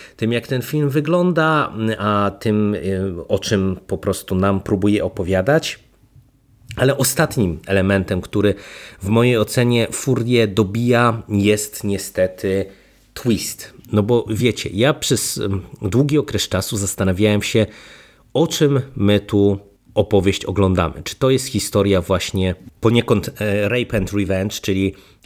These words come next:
mamy uformowaną grupę mścicielek, które w tej chwili po prostu zaprowadzają porządek. Nie ma tutaj na przykład w tym momencie jakichś głębszych przemyśleń. Mamy właśnie taką trochę eksploatację, e,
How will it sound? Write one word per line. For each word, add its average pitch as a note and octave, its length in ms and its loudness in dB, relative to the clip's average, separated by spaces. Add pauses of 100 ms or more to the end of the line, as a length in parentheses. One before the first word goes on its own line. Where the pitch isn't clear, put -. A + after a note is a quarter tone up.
mamy A2+ 240 0
uformowaną G#2 640 2
grupę A2 320 0
mścicielek, F#2+ 640 -2
które - 240 -4
w - 80 -18
tej G2 160 2
chwili G2 300 0
po - 120 -4
prostu - 320 0
zaprowadzają F#2 580 2
porządek. F#2 580 0 (580)
Nie G#3 220 4
ma D3+ 120 4
tutaj G2 260 2
na F2+ 100 2
przykład - 300 -6
w - 60 -14
tym G2 120 0
momencie G2 400 2
jakichś - 560 -4
głębszych A2 480 0
przemyśleń. F#2+ 600 -2
Mamy G2 360 4
właśnie F2+ 400 -2
taką F2+ 300 -4
trochę F2+ 340 -2
eksploatację, F#2 800 0
e, F2+ 60 0